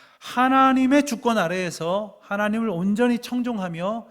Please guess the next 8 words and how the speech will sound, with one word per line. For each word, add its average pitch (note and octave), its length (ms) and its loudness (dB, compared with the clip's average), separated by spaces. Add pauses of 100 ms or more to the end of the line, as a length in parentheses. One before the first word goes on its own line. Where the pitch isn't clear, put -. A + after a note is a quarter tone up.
(440)
하나님의 C4+ 540 2
인도하심과 A3 640 0
다스림을 F#3 840 -8
받는 F#3 420 -4
하나님의 D#4 720 6
백성으로 G3 520 -6
살고 G#3 380 -4
있느냐, G#3+ 800 4